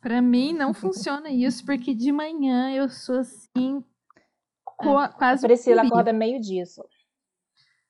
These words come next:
Speaker 1: É, quase, quase meio-dia. Não, de manhã, assim, eu sou um zumbi. Eu não consigo fazer nada de manhã.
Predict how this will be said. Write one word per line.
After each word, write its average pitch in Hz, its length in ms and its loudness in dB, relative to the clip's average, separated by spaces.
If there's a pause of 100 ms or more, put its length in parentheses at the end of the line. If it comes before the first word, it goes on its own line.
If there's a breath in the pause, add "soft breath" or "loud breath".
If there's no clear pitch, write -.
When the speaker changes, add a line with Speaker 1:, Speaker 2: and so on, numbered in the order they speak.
(120)
Speaker 1:
É, 214 200 -2
quase, 214 600 0
quase 233 280 -10
meio-dia. 220 680 -4 (640 loud breath)
Não, 226 300 -2
de 208 180 -8
manhã, 277 540 -6
assim, 254 300 -6
eu 247 80 -4
sou - 200 -8
um 240 200 -2
zumbi. 233 600 -4 (1200)
Eu 202 340 -2 (120)
não 214 180 -2
consigo - 100 -10 (420)
fazer 254 160 -20
nada 220 380 -6
de 202 100 -16
manhã. 202 360 -10